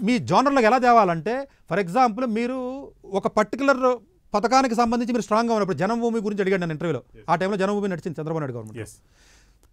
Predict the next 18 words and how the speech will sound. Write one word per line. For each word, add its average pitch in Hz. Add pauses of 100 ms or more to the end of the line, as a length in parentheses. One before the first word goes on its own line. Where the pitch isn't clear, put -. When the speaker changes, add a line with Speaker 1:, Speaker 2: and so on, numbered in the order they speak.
(100)
Speaker 1:
జన్మభూమి 262
ప్రోగ్రామ్ 247
గురించి 247
మీకు 214
విపరీతమైన 233
అవగాహన 214
ఉంది, 208
మీకు 214
కంపారిజన్ 208
చేయగలరు, 202
బాగుందనుకోండి. 160
తెలియకుండానే 254
జన్మభూమి 233
అన్న 226
పదాన్ని 226
వాడాలి 208
మీరు 165
ఆన్సర్‌లో. 160